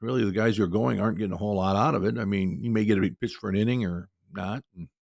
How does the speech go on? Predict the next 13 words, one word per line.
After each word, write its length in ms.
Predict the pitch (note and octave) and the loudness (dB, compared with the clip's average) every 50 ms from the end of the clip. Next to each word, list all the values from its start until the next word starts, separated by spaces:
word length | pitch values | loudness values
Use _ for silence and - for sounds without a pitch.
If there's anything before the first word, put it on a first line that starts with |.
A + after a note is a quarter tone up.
| _ _ _ _ _ _ _ _ _ _ _ _ _ _ _ _ _ _ | _ _ _ _ _ _ _ _ _ _ _ _ _ _ _ _ _ _
uh, 640 | - - - - - - _ _ _ _ _ _ F#2 - - _ _ _ _ _ _ _ _ _ _ _ _ _ _ _ _ _ - | -20 -20 -20 -20 -20 -20 _ _ _ _ _ _ -20 -20 -20 _ _ _ _ _ _ _ _ _ _ _ _ _ _ _ _ _ -8
God 200 | - A2 A2 G2+ | -6 -2 0 2
help 180 | G2+ C3 C3+ | 4 4 4
it 80 | C3+ G2 | 4 2
if 60 | F2+ | 2
it 60 | F2+ | 0
goes 180 | F#2 G2 F#2+ - | 0 0 -2 -2
to 100 | G#2 F#2+ | -2 -4
extra 240 | F#2+ - - F2+ F2+ | -4 -4 -4 -6 -6
innings. 380 | A#2 B2+ G2 F2+ - - - _ | -4 -4 -4 -6 -8 -12 -16 _
I 60 | G#2 | -10
mean, 260 | G2 F#2 F#2+ G2+ G2 - - - | -8 -4 -4 -2 -4 -2 2 4
<laughs> 200 | F3 C#3+ - | 4 4 4